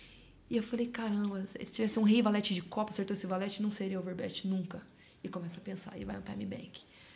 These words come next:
Aí eu dou, "O que que você acha que eu tenho?" Papai começa a querer falar, "Ih, eu já comecei a me sentir bem. Você tá falando demais, tá ficando desesperado." E aí, qual que é a decisão mais fácil que eu tomei no sentido de dar esse call?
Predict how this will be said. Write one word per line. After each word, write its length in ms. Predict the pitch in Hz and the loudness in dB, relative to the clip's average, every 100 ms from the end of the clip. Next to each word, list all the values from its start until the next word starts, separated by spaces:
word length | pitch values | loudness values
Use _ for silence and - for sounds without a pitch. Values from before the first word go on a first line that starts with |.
| - - | -8 -6
Aí 120 | - 208 | 0 4
eu 20 | |
dou, 80 | 214 | 4
"O 40 | |
que 60 | 302 | 2
que 80 | - | 2
você 80 | |
acha 160 | 247 - | 2 2
que 60 | 208 | -4
eu 60 | |
tenho?" 340 | - - - - - | -8 -12 -14 -14 -10
Papai 260 | - - 190 | -10 -8 -4
começa 400 | 208 185 - - | -2 0 -2 -10
a 40 | - | -6
querer 160 | 202 185 | -4 -2
falar, 260 | 196 180 214 | 0 0 2
"Ih, 320 | 359 494 440 | 2 4 4
eu 80 | 202 | 4
já 80 | 226 | 4
comecei 260 | 262 330 | 6 6
a 40 | 392 | 6
me 40 | |
sentir 240 | - - | 4 4
bem. 320 | 440 226 165 - | 8 6 6 -4
Você 80 | 208 | -6
tá 80 | |
falando 200 | 233 311 | 4 6
demais, 480 | 339 320 247 233 311 | 8 10 10 10 8
tá 100 | 311 | 6
ficando 360 | 285 247 262 240 | 4 4 8 8
desesperado." 640 | 220 220 233 214 277 294 - - - - - | 6 4 6 8 8 6 0 -10 -14 -16 4
E 60 | |
aí, 60 | 403 | 6
qual 120 | 440 | 8
que 60 | 480 | 8
é 40 | |
a 40 | 381 | 6
decisão 320 | 320 285 285 | 6 4 6
mais 240 | 285 277 | 6 6
fácil 260 | - 247 240 | 8 8 8
que 60 | |
eu 60 | 220 | 2
tomei 420 | 214 196 185 - - | 6 6 4 0 -2
no 80 | 202 | 4
sentido 340 | 220 - 196 | 4 4 2
de 80 | 196 | 4
dar 120 | 185 | 4
esse 140 | 185 | 4
call? 360 | - 185 180 - | 6 6 6 -2